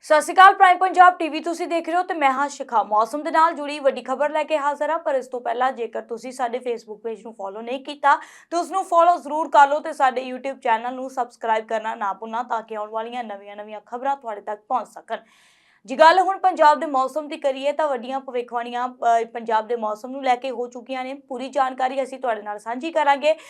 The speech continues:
ਕਿ ਇਸ ਬਾਬਤ ਪੰਜਾਬ ਦਾ ਮੌਸਮ ਜਿਹੜਾ ਵਾ ਉਹ ਨਵੇਂ ਸਾਲ ਦੇ ਵਿੱਚ ਰਹਿਣ ਵਾਲਾ ਹੈ। ਪਹਿਲਾਂ ਹੀ ਭਵਿੱਖਬਾਣੀਆਂ ਮੌਸਮ ਨੂੰ ਲੈ ਕੇ ਜ਼ਰੂਰ ਕੀਤੀਆਂ ਗਈਆਂ ਨੇ, ਪਰ ਹੁਣ ਕੀ ਕੁਝ ਅਪਡੇਟ ਹੋਰ ਜਾਰੀ ਹੋਈ ਹੈ ਉਹ ਜਾਣਕਾਰੀ ਤੁਹਾਡੇ ਨਾਲ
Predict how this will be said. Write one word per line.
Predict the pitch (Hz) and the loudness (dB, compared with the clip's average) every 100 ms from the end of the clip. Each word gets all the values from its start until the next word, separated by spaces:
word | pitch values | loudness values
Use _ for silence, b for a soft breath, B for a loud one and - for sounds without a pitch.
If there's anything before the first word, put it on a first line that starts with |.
| B - | B 4
ਕਿ | 311 | 4
ਇਸ | 311 | 8
ਬਾਬਤ | 339 320 359 | 6 8 4
ਪੰਜਾਬ | 359 320 277 262 | 0 2 4 4
ਦਾ | 285 | 2
ਮੌਸਮ | 269 247 247 285 262 | 2 0 0 -6 -2
ਜਿਹੜਾ | 240 240 | 0 4
ਵਾ | 254 | 6
ਉਹ | 247 254 | 4 -2
ਨਵੇਂ | 233 233 240 | -4 -4 0
ਸਾਲ | 233 226 | 2 0
ਦੇ | 233 | -2
ਵਿੱਚ | 240 247 | -8 -4
ਰਹਿਣ | 233 226 | -2 -2
ਵਾਲਾ | 196 202 220 | -2 0 0
ਹੈ। | - B B | -2 B B
ਪਹਿਲਾਂ | 277 294 339 | 0 4 6
ਹੀ | 349 370 | 4 2
ਭਵਿੱਖਬਾਣੀਆਂ | 359 320 285 269 269 285 285 | 0 0 2 -2 0 -2 2
ਮੌਸਮ | 254 247 269 | 0 0 -6
ਨੂੰ | 277 | -4
ਲੈ | 254 233 | 0 0
ਕੇ | 247 262 | 0 -4
ਜ਼ਰੂਰ | 233 254 | -8 -12
ਕੀਤੀਆਂ | 254 262 262 254 | -12 -12 -8 -8
ਗਈਆਂ | 233 233 247 | -8 -8 -8
ਨੇ, | 277 | -4
ਪਰ | 277 277 | -2 -2
ਹੁਣ | 254 262 | -2 -10
ਕੀ | 262 247 | -14 -12
ਕੁਝ | 285 269 254 | -8 -4 -4
ਅਪਡੇਟ | 220 226 233 233 | -2 -4 -4 -6
ਹੋਰ | - 247 262 | -8 -6 -2
ਜਾਰੀ | 262 254 233 | -2 -2 -4
ਹੋਈ | 247 254 | -6 -2
ਹੈ | 262 | -2
ਉਹ | 254 | -4
ਜਾਣਕਾਰੀ | 247 220 220 226 233 | -2 -4 -2 -6 -6
ਤੁਹਾਡੇ | 233 214 | -6 -6
ਨਾਲ | 208 226 | -2 -2